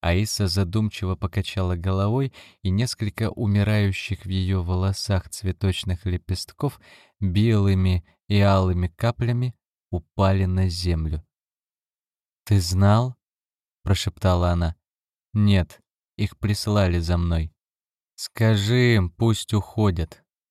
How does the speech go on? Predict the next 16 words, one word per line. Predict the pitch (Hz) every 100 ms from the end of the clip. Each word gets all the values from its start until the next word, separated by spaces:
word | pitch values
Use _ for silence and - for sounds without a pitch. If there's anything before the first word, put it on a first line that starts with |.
| _ _ -
Они | 107 107 113
прокляты. | - 110 101 107 - 90 85 87 - _ _ _ _
Что | - - - 123
может | 117 95 98
связывать | - 104 104 85 90 92 -
их | 110 -
и | 98
тебя, | - 98 95 87
того, | - 90 95
кто | - 98
несет | 98 98 - 92
в | -
своем | - 95 92 92
сердце | - 113 101 - 98
мою | 92 95 95 92
жизнь?» | 82 92 80 -